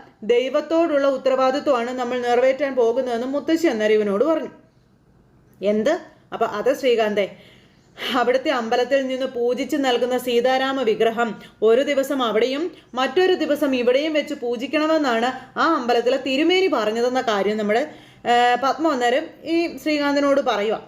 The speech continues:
"വിക്രമന്റെ അച്ഛമ്മ എന്നെ വിളിച്ചു പറഞ്ഞതാണെന്ന്" പറയുമ്പോ, "ആ, അസലായിട്ടുണ്ട്.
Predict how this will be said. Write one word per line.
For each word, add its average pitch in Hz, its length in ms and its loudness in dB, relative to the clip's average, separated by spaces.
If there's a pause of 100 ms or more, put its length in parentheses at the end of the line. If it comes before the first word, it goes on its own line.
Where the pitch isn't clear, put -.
(300)
"വിക്രമന്റെ 262 580 0
അച്ഛമ്മ 240 400 -2 (240)
എന്നെ 262 240 0
വിളിച്ചു 277 260 -4
പറഞ്ഞതാണെന്ന്" 254 600 -2
പറയുമ്പോ, 226 440 0 (100)
"ആ, 220 80 -2 (260)
അസലായിട്ടുണ്ട്. 247 880 0